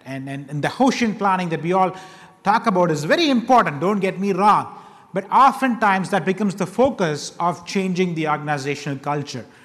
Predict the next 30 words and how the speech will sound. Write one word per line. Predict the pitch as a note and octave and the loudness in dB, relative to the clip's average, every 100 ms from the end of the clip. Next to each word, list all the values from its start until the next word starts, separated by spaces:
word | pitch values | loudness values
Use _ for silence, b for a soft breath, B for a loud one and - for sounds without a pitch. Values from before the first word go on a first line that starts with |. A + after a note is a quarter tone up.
| B | B
So | B - C4+ D4+ D4+ | B -8 -2 0 0
are, | G3+ A3+ A3+ G3+ | 2 4 4 4
like, | F#3 F3 | 2 0
visual | D3+ G3 A3 G#3+ | 2 4 4 4
management | F#3+ F#3 G3+ F3 E3+ F#3+ F#3 F3 | 4 2 2 -2 -2 -2 -4 -4
and | D#3+ | -6
tiered | - G3+ G3 | -4 -2 -2
management | E3 E3 F3 E3+ E3 | -2 -4 -6 -8 -10
structures. | - F3 D#3+ - A#2+ - | -6 -4 -4 -8 -14 -10
I've | D#3 | -4
been | G3+ G#3 | -2 0
to | |
so | - - C4+ | -4 -2 0
many | B3+ B3 A#3+ | 2 0 0
organizations | F#3+ F#3+ F#3 F3+ F3 F3+ F3 E3+ - | 0 -2 -2 -4 -2 -4 -6 -10 -6
where | E3 D#3+ D#3 B B B B | -4 -4 -6 B B B B
I | F#3 | -2
find | F#3 B3+ C4+ G#3+ | 2 2 4 4
that | F#3 - - - - | 2 0 -18 -16 -2
they | G#3 | 0
are | G3+ - - | 0 -4 -6
extremely | G#3+ - - D4+ D#4 C#4 | -6 -6 -2 0 2 2
disciplined | G3 D#3 G3+ - C#4+ - G#3 D3+ B2+ - B B B | 2 4 2 2 -2 -2 -2 0 -2 -10 B B B
in | F3 F#3 | -4 2
the | |
way | F3+ F3+ A#3+ A3+ | 2 2 2 2
they | F3+ F3 | 2 -2
practice | F3+ F#3+ G3 G3+ G3 | 0 0 0 -2 -4
visual | - E3+ F3 F3+ | -2 0 2 2
management | D#3+ C#3 C#3 C3 - | 0 -4 -6 -10 -14